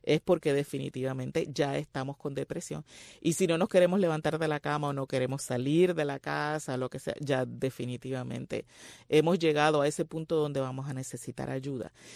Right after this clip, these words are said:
Y entonces en este momento, pues el mensaje es para los familiares de las personas que están observando este proceso en alguien que en algún momento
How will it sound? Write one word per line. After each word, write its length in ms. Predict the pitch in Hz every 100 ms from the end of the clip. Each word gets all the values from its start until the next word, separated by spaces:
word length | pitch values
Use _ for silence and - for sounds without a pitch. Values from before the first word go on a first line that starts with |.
| - -
Y 140 | 170
entonces 380 | 160 160 226 220
en 80 | 170
este 180 | 190
momento, 420 | 214 233 226 220 285
pues 200 | 202 170
el 100 | 160
mensaje 600 | 156 156 151 175 160 175
es 60 |
para 240 | - 170 160
los 380 | 156 160 240
familiares 640 | - 233 220 185 147 143 165
de 100 | 175
las 100 | 190
personas 640 | 202 208 139 143 180 - - - -
que 100 | 175
están 300 | 175 180 175
observando 720 | 180 - 175 156 156 285 269
este 220 | 185 -
proceso 640 | 143 143 139 135 135 175 -
en 160 | 151
alguien 520 | 151 151 160 160 165 165
que 120 | 143
en 140 | 139
algún 260 | 135 135 143
momento 520 | 147 139 139 - 143